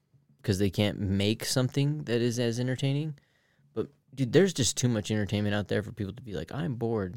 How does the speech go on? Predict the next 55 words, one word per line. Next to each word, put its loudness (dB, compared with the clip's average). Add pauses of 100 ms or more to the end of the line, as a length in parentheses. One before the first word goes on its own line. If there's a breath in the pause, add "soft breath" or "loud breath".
(160)
That -6
is, -4 (840)
that's 2
why 10
y-, 4 (120)
y-, -8 (280)
'cause 4
boredom's 8
a 6
good 4
thing, 2
dude. 0
You, 0
you 6
get 6
bored, 8
you 6
start 4
creating 2
different -2
things, 2
you -2
start 0
making 0
up -2
your 0
own 0
games. -2 (720 soft breath)
And 4
if, 0 (520)
I 4
think 4
that's 2
kind 4
of 2
the 2
downside 2
of 0
having 4
too -4
much -4
media, 0
which -4
has -2
killed 4
boredom, 0
'cause -6
y-, -4
there's -2
no 0
reason 4
to -2
not -2
be -2
bored. 2